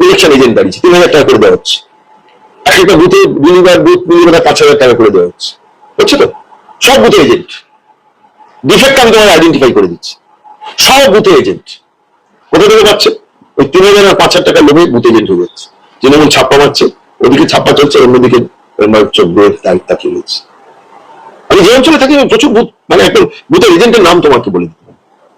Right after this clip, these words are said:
প্রচুর ছাপ্পা হচ্ছে সেখানে। তৃণমূলের, বিজেপির বুথ এজেন্ট জানে আমার এই দিনের শেষে তিন হাজার, ওই দু হাজার রিলিফের মধ্যে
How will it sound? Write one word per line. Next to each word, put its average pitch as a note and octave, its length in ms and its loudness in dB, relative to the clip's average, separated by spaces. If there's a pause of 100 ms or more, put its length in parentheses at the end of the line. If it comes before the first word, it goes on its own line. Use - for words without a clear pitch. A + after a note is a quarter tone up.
(200)
প্রচুর - 320 0
ছাপ্পা - 240 -2
হচ্ছে - 180 -6
সেখানে। - 280 -8 (1400)
তৃণমূলের, G#3 360 2 (180)
বিজেপির F3 320 2
বুথ E3 120 4
এজেন্ট F#3 220 2
জানে F3+ 160 2
আমার F3+ 140 2
এই D#3 140 2
দিনের D3+ 200 0
শেষে - 160 -6
তিন C#3 200 -2
হাজার, D3+ 220 2
ওই C#3 200 2
দু G#2 100 -8
হাজার B2+ 220 2
রিলিফের A#2+ 360 0
মধ্যে - 160 0